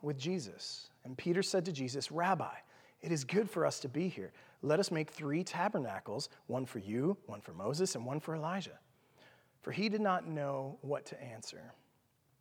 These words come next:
for they became terrified. And then a cloud formed, overshadowing them. And a voice came out of the cloud, "This is my beloved Son.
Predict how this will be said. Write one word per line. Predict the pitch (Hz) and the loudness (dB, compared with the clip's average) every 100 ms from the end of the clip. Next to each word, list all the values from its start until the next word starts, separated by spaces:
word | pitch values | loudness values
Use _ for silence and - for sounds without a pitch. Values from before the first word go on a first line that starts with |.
| _ _ _ _ _ _ _ - - | _ _ _ _ _ _ _ -20 -6
for | 139 | -2
they | 123 135 | 2 2
became | 135 135 120 | 2 -4 -8
terrified. | 117 - 110 104 - - 139 - _ _ _ _ _ _ _ _ _ - | -6 -8 -8 -8 -12 -16 -18 -20 _ _ _ _ _ _ _ _ _ -14
And | 117 | 0
then | 123 175 | 6 8
a | 202 | 8
cloud | - 180 170 160 | 10 12 12 10
formed, | - 165 143 123 120 | 4 6 6 4 2
overshadowing | 143 151 165 - 147 139 127 107 | 6 8 6 8 8 6 2 -6
them. | 101 95 _ _ - _ - - | -10 -12 _ _ -20 _ -20 -14
And | - | -2
a | 139 | 2
voice | 127 190 220 | 8 10 10
came | - 208 185 | 8 8 10
out | 180 | 12
of | 180 | 10
the | 180 | 8
cloud, | - 151 120 104 - - _ _ | 10 10 8 0 -10 -20 _ _
"This | 123 180 - | 6 8 8
is | 196 156 | 2 4
my | 147 143 143 139 139 139 - | 4 6 6 4 0 -4 -2
beloved | 135 131 127 127 123 | 2 2 2 -2 -2
Son. | - - 107 104 117 | -2 -2 -6 -10 -16